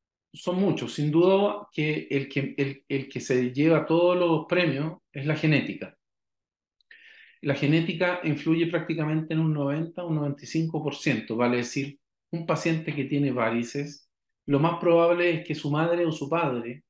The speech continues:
o sus abuelos hayan tenido varices. La agregación genética juega un rol fundamental en, eh, la presentación de esta enfermedad. Y después tenemos factores, eh, secundarios,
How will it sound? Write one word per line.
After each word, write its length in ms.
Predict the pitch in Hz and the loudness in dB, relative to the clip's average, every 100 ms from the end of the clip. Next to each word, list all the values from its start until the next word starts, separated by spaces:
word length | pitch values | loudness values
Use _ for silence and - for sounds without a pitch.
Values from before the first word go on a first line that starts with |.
| _ | _
o 160 | 135 123 | -10 -8
sus 220 | 139 - | -8 -6
abuelos 560 | 113 139 160 170 - - | 0 2 4 2 -4 -4
hayan 340 | 160 156 117 | 0 0 -2
tenido 340 | - 110 110 101 | -4 -4 -4 -4
varices. 380 | 95 92 - 110 | -8 -12 -12 -6
La 80 | |
agregación 500 | 117 117 113 - 156 | -4 -2 -2 -2 -4
genética 760 | 156 131 143 143 156 165 185 - _ _ _ _ _ _ | -4 -4 -2 -2 -4 -4 -4 -10 _ _ _ _ _ _
juega 280 | - 160 165 | 0 4 6
un 140 | 156 | 6
rol 160 | 160 160 | 4 2
fundamental 880 | 165 151 139 120 - 156 190 233 - _ _ _ _ - | 2 2 0 -4 -2 -2 -2 -6 -12 _ _ _ _ 0
en, 500 | 160 185 196 - - _ _ - | 2 2 0 -4 -14 _ _ -2
eh, 720 | 147 143 139 139 139 135 - | 0 2 2 0 -4 -8 -8
la 840 | 127 127 127 120 120 120 117 117 113 | -2 2 2 2 0 -2 -4 -8 -10
presentación 680 | 131 120 123 120 113 151 156 | -6 -4 -4 -4 -2 0 0
de 60 | |
esta 140 | 139 113 | -2 -8
enfermedad. 520 | - 101 95 87 - _ _ _ - - - - | -8 -10 -10 -14 -16 _ _ _ -20 -20 -18 0
Y 60 | 208 | 4
después 320 | 220 220 208 | 4 4 2
tenemos 460 | 190 180 180 180 180 | 2 2 2 0 0
factores, 680 | 156 - 165 165 160 151 - | -4 0 2 2 0 -4 -8
eh, 480 | 139 135 131 127 123 | -6 -4 -2 -4 -6
secundarios, 800 | - 120 123 135 160 180 196 190 | -6 -6 -4 2 4 4 0 -2